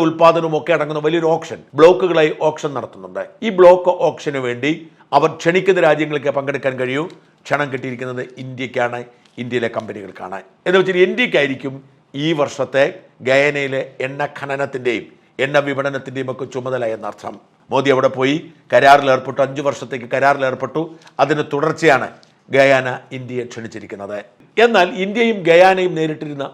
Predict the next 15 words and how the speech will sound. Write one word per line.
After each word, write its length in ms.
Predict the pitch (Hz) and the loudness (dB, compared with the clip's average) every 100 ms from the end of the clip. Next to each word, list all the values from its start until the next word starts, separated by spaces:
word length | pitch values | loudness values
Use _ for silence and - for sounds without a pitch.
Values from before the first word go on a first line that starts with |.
| - | -14
ഒരു 100 | 135 - | -14 -10
പ്രതിസന്ധി 420 | 135 135 120 110 104 | -8 -6 -8 -8 -8
ഉണ്ടായിരുന്നു. 380 | 98 95 95 98 _ - | -8 -10 -12 -16 _ 4
ഗയാനയുടെ 540 | 175 208 233 180 131 139 147 170 | 8 8 6 0 0 0 0 -2
ഏറ്റവും 240 | 175 190 160 | 0 0 0
അധികം 240 | 156 160 - 156 | 0 -2 -2 -4
എണ്ണ 180 | 160 170 | -2 -4
നിക്ഷേപമുള്ള 540 | 156 - 139 120 98 113 139 - _ _ | -4 -2 -4 -4 -8 -6 -6 -10 _ _
എസ്സിക്യൂബോ 600 | 190 190 247 175 185 160 156 156 | 0 2 -2 0 0 2 2 0
പ്രവിശ്യ 420 | 147 139 131 151 - | -2 -2 -4 -4 0
തങ്ങളുടേതാണ് 840 | 175 202 220 214 185 170 147 135 127 | 0 2 4 4 6 6 4 2 -4
എന്ന് 180 | 117 110 - _ - | -4 -6 -8 _ 2
വെനസ്വേല 520 | 160 190 196 185 156 139 143 131 | 2 4 0 0 2 2 -2 -4
അവകാശപ്പെട്ടിരുന്നു. 800 | 135 135 - 117 117 104 107 107 - _ _ 120 | -2 -4 -6 -10 -10 -10 -8 -8 -10 _ _ 0
വെനസ്വേലയുടെ 520 | 151 160 170 156 151 | 2 2 2 4 4